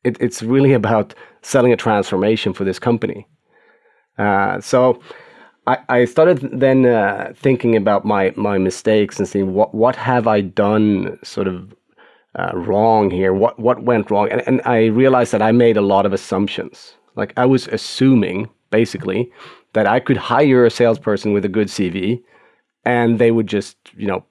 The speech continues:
succeed <laughs> magically because they've sold something for someone else. But when I started to realize the, uh, the difficulty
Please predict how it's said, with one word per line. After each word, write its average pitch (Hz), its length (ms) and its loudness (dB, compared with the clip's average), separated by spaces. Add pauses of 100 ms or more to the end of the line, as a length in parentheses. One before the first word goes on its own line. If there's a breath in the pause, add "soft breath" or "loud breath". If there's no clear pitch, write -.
succeed - 560 -8 (200)
<laughs> - 1000 -12
magically 110 500 0
because 190 240 0
they've 185 200 2
sold 165 260 2
something 127 300 0
for 110 120 -4
someone 104 340 0
else. - 460 -8 (760 loud breath)
But 123 140 0
when 143 140 2
I 185 80 2
started 160 420 0
to 131 120 -2
realize 127 420 2
the, 107 380 0
uh, 95 220 -2 (180)
the 107 160 -6
difficulty 104 1160 0